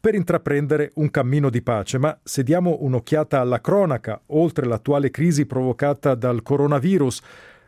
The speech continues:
vediamo molti focolai di violenza che vedono le religioni protagoniste. Penso agli scontri in India tra fondamentalisti indù e musulmani,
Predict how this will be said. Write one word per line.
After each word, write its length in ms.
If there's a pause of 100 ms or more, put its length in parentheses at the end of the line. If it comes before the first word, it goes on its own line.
vediamo 500
molti 400
focolai 520
di 100
violenza 500
che 140
vedono 480
le 260
religioni 680
protagoniste. 920 (200)
Penso 400
agli 240
scontri 460
in 60
India 340
tra 180
fondamentalisti 920
indù 360
e 40
musulmani, 680